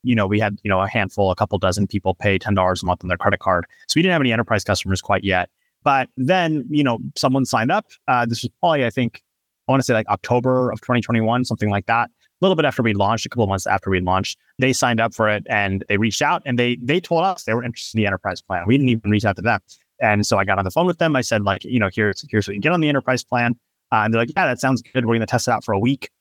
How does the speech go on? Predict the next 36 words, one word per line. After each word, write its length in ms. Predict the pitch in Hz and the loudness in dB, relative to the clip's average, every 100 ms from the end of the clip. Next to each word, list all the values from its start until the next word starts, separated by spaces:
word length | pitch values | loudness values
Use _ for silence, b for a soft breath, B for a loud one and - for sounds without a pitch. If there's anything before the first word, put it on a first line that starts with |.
| _ - | _ 0
And 100 | 113 | 2
then 100 | 104 | 2
they 100 | 101 | 2
did. 280 | 175 170 - _ | 0 -2 -6 _
And 100 | 123 | 0
then 120 | 110 | 2
after 220 | 104 - | 0 0
a 60 | 113 | 0
week, 240 | 143 180 | 0 0
they're 160 | 131 117 | 0 0
like, 140 | 110 | 0
"Okay, 220 | 147 202 185 - - | 0 -2 -2 -8 -2
it 220 | 127 - - | -2 -2 -2
sort 160 | 131 | 0
of 80 | - | 0
fits 160 | 156 131 | 0 0
our 80 | |
needs. 320 | 127 175 170 117 | 0 0 0 -4
It 120 | - | -2
does 160 | 117 | 0
what 100 | 120 | 0
we 80 | 117 | 0
need 120 | 123 | 0
it 80 | 139 | -2
to 60 | 143 | 0
do. 280 | 143 170 180 | 0 0 0
We, 260 | 135 117 127 | 0 -2 -2
we'd 80 | 117 | 0
like 160 | 113 110 | 0 0
to 60 | |
move 120 | 117 110 | -2 0
forward." 360 | 185 131 92 | -2 0 -4
And 80 | 104 | -2
then 120 | 107 | -2
so 180 | 104 113 | 0 0
we 260 | 104 104 | 2 0